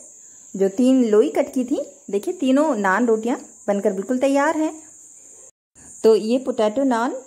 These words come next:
या stuffed तंदूरी रोटी बनकर बिल्कुल तैयार है। और जो मैंने आलू में जो मसाले मिलाए हुए थे, ऑरिगेनो और chili flakes, यदि आप चाहें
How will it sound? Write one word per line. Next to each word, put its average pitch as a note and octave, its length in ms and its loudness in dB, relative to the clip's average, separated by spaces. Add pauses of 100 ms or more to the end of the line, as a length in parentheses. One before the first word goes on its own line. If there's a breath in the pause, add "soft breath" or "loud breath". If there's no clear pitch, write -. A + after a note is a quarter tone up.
(200)
या G#3+ 240 2 (120)
stuffed C4 500 -6
तंदूरी G#3+ 380 2
रोटी G3+ 260 0
बनकर G3+ 340 0
बिल्कुल G3+ 320 -4
तैयार A3 360 0
है। D4+ 200 -2 (840 loud breath)
और G3 200 2
जो A3+ 160 0
मैंने D4 260 2
आलू G3 260 2
में B3+ 160 2
जो C4 100 -4
मसाले G3+ 400 -2
मिलाए C4+ 280 0
हुए C4+ 140 -2
थे, C4+ 160 -2
ऑरिगेनो G#3 420 0
और A#3+ 80 0
chili C4+ 240 -6
flakes, A#3+ 380 -4
यदि G#3+ 200 0
आप B3+ 160 2
चाहें C#4+ 440 -2